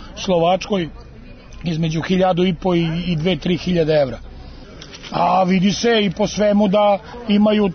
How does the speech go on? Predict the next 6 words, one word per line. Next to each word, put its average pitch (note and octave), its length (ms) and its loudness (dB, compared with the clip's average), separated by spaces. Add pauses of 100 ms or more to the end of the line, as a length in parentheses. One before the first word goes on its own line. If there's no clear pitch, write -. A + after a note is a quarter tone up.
(140)
totalnu G#3+ 540 2
podršku G3 520 0
naše, G3 460 2
naše F#3 340 0
države. E3 400 0 (760)
Jer D#3 200 0